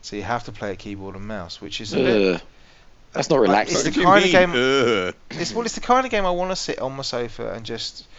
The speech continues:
Speaker 1: or even in my bed on the laptop and just kind of, you know, play it with a pad rather than having to sit there with a mouse and
Speaker 2: Who, who the, who the
Speaker 1: Mm.
Speaker 2: f-,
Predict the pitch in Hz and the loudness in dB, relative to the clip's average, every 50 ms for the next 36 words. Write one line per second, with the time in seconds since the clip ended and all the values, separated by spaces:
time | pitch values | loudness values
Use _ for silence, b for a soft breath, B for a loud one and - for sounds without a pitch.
0 | b b b 143 156 170 175 175 175 151 131 120 113 101 - 139 127 113 117 107 | b b b -2 -2 0 0 -2 -4 -6 -6 -6 -4 0 0 0 0 0 -4 -6
1 | 110 113 127 139 - - - - 101 92 - 104 101 104 101 92 - - - 107 | -4 -2 -2 -2 -4 -6 -10 -10 -10 -10 -10 -14 -12 -12 -10 -10 -10 -10 -8 -8
2 | 98 98 98 104 107 95 87 92 - - - 110 104 104 90 - - 101 110 101 | -8 -8 -10 -12 -12 -12 -12 -12 -12 -10 -6 -6 -4 -4 -6 -8 -10 -10 -10 -10
3 | 104 101 - 117 110 107 101 98 98 98 95 101 101 98 98 104 - 82 - 98 | -10 -6 -4 -4 -4 -4 -6 -6 -8 -8 -10 -12 -12 -12 -12 -10 -10 -10 -12 -12
4 | 95 92 95 95 101 98 98 95 - - 98 95 - B B B B - - 262 | -14 -14 -12 -12 -10 -10 -10 -10 -12 -14 -14 -16 -16 B B B B 0 4 4
5 | 269 269 381 269 262 466 508 466 453 466 440 277 339 - 359 - 508 - - - | 6 6 6 4 4 4 2 4 4 4 4 4 4 4 4 4 4 2 2 -4
6 | - - - - - - - - - - - | -10 -12 -12 -14 -14 -14 -16 -16 -18 -18 -20